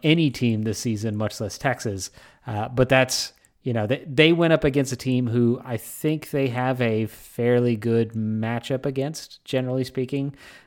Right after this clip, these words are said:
uh, in, in T C U. And, you know, they, going big worked really well there because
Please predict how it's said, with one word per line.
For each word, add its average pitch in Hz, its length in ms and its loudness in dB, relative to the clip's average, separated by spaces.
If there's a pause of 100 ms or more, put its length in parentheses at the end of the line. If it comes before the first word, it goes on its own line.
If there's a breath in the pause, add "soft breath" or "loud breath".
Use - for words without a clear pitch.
uh, 113 280 -2
in, 120 140 -4
in 123 220 -6
T 120 180 -2
C 117 180 -4
U. 123 260 4 (300 loud breath)
And, 139 380 0 (240)
you 151 100 0
know, 147 140 6
they, 147 220 0 (1120)
going 156 440 6
big 151 280 6
worked 127 380 4
really 123 260 2
well 117 320 2
there 110 240 0
because 107 760 -4